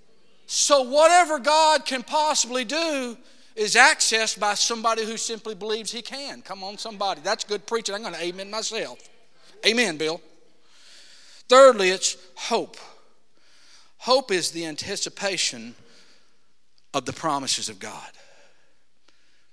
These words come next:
See, you can, you can not have an answer yet, but do you know that you can call it forth? Oh, this is a later verse down in the series. It says that God calls those things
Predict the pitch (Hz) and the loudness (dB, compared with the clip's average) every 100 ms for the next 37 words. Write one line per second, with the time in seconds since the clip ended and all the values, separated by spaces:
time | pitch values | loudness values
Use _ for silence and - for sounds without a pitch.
0 | - - - - - - - 175 170 254 | -20 -20 -20 -20 -20 -8 -4 -4 -6 -6
1 | 214 160 156 165 220 175 156 - 160 180 | -6 -8 -10 -14 -12 -12 -14 -16 -8 -6
2 | 185 185 180 156 185 247 - 160 131 123 | -6 -6 -6 -6 -10 -8 -10 -8 -10 -12
3 | 127 - - - - - - - - 139 | -12 -18 -20 -20 -20 -20 -20 -20 -20 -20
4 | 123 135 139 185 190 180 160 139 160 - | -16 -14 -14 -12 -8 -8 -8 -14 -16 -16
5 | 131 143 147 160 190 - - - - 156 | -14 -8 -8 -8 -10 -16 -20 -20 -10 -10
6 | 180 190 - - - - - - - - | -10 -12 -20 -20 -20 -20 -20 -20 -20 -20
7 | - - - - - 143 147 165 156 151 | -20 -20 -20 -20 -12 -8 -6 -6 -6 -6
8 | 160 151 156 175 151 147 143 139 127 - | -6 -8 -10 -10 -10 -10 -12 -12 -10 -8
9 | 180 160 - - - 170 165 196 151 170 | -8 -10 -12 -14 -16 -6 -4 -2 -6 -10
10 | 151 170 277 247 - 185 165 165 147 175 | -6 -6 -4 -8 -10 -8 -6 -8 -10 -10
11 | 160 - 175 170 156 - | -10 -12 -12 -12 -12 -14